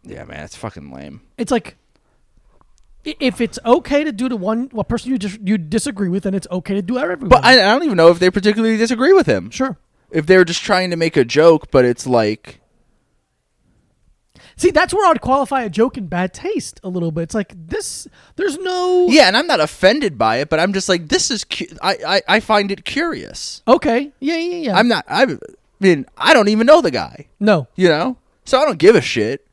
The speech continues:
Speaker 2: Mm-hmm.
Speaker 1: really. But I think if you wanna be seen as a progressive person, that seems
Speaker 2: Yes.
Speaker 1: to be
Speaker 2: Huh.
Speaker 1: antithetical to, to
Speaker 2: To the whole argument.
Speaker 1: Yeah.
Speaker 2: To the whole thing you're doing.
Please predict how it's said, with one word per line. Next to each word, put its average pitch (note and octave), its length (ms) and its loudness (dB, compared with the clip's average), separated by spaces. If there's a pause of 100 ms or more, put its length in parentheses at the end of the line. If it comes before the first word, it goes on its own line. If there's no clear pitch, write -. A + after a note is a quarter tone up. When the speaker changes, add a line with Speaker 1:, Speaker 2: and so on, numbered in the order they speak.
(100)
Speaker 2:
Mm-hmm. F3 180 -2
Speaker 1:
really. C#3 440 0 (360)
But F3 100 4
I D#3+ 120 4
think A#3 300 -2
if E3+ 140 0
you F3+ 140 -2
wanna E3+ 280 2
be D3+ 200 -6
seen E3+ 240 -4
as C#3 120 -2
a B2+ 60 -2
progressive C3 480 -2
person, C#3 340 -2
that G#2+ 180 -6
seems B2+ 260 -8
Speaker 2:
Yes. A3 200 4
Speaker 1:
to - 80 -10
be G2+ 500 -4 (760)
Speaker 2:
Huh. - 140 -6
Speaker 1:
antithetical D#3+ 680 2
to, D#3 480 0 (200)
to F#3+ 220 4
Speaker 2:
To G3 60 6
the G3 80 4
whole G#3 120 4
argument. A#3 340 -2
Speaker 1:
Yeah. D3+ 320 4
Speaker 2:
To G#3 100 -8
the D#3+ 60 -4
whole A#3+ 120 -4
thing F4+ 260 -10
you're D3 100 -10
doing. B2 240 -14